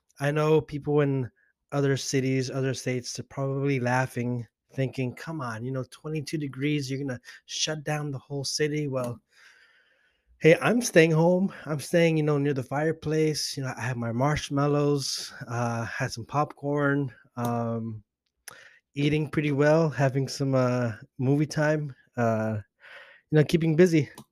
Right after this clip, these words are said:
<laughs> at home. I didn't go to work, you know, uh, I know they wanted me to go to work, but hey,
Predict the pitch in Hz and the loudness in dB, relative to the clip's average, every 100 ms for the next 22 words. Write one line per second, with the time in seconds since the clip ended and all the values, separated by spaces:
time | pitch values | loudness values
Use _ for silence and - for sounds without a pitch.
0 | _ _ _ 127 - - - 185 - - | _ _ _ -6 -6 -12 2 4 4 -2
1 | _ - - 135 151 151 139 165 139 147 | _ -14 -10 -6 0 2 6 4 4 2
2 | 170 170 160 151 165 127 - 143 139 139 | 4 6 6 6 4 4 -4 -4 0 2
3 | 139 131 123 120 117 139 139 135 127 131 | 2 2 0 -2 -2 2 4 4 2 2
4 | 135 131 131 131 127 123 131 131 - - | 0 -2 -2 -2 -2 2 2 0 -6 -10
5 | 123 117 123 120 | -8 -4 -2 -4